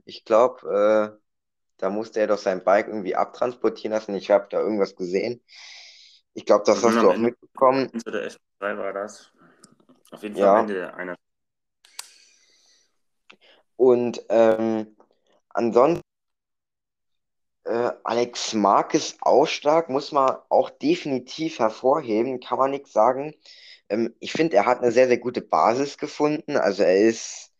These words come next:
Speaker 1: also eigentlich jetzt recht, also auf der Strecke immer Top Ten. Also es ist auf jeden Fall schön zu sehen. Und generell, er hat L C R Honda ganz okay unterwegs an dem, äh, Wochenende. Oder ganz gut.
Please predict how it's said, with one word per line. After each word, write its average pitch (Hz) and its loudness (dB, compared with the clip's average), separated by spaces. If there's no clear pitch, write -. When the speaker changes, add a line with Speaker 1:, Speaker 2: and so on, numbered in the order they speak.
Speaker 1:
also 98 -6
eigentlich 131 -2
jetzt - 2
recht, - 0
also 107 4
auf 101 2
der 110 6
Strecke 127 0
immer 110 2
Top - -2
Ten. 113 2
Also 101 4
es - -2
ist 113 -8
auf 107 -6
jeden 117 0
Fall 104 2
schön 117 -2
zu 101 -12
sehen. 117 0
Und 143 -2
generell, 123 4
er 107 6
hat 110 -2
L 120 4
C - -4
R 110 4
Honda 117 2
ganz 101 -2
okay 113 0
unterwegs 110 2
an 87 -4
dem, 92 -6
äh, 90 -4
Wochenende. 92 -2
Oder 95 0
ganz 87 -6
gut. 123 0